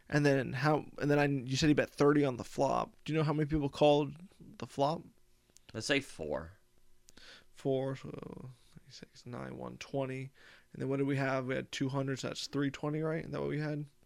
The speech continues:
Speaker 2: Right.
Speaker 1: So he had to have more than, I mean, if it's three fifty or snap calling, if it's pot or just over pot.
Speaker 2: Yeah,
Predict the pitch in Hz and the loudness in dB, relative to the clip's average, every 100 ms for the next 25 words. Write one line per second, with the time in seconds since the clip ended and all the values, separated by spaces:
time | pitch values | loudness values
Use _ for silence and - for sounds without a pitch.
0 | - 107 101 87 85 - - _ _ _ | -12 -2 0 0 -4 -12 -20 _ _ _
1 | _ _ - - _ _ _ _ _ - | _ _ -20 -20 _ _ _ _ _ 4
2 | 165 139 156 127 131 135 131 - - 175 | 6 6 4 2 -2 -2 -4 -6 0 6
3 | 180 151 - 214 180 160 143 - - 135 | 8 6 4 6 8 6 2 0 -4 -2
4 | - - - - 147 143 - - - 135 | -4 -6 -8 -6 -4 -6 -6 -12 -4 -2
5 | 139 135 139 139 131 139 - - - - | -2 -4 -6 -6 -4 -4 -6 -8 -8 -10
6 | - _ _ _ - - _ _ _ - | -10 _ _ _ -20 -20 _ _ _ -4
7 | 110 107 95 92 90 | 0 2 2 2 -2